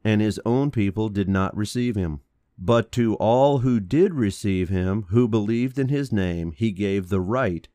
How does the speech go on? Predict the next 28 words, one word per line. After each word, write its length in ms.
to 140
become 440
children 440
of 200
God, 400
who 180
were 180
born 560
not 380
of 180
blood, 520
nor 360
of 100
the 120
will 600
or 420
of 220
the 100
flesh, 640
nor 500
of 180
the 80
will 260
of 140
man, 500
but 160
of 160
God. 500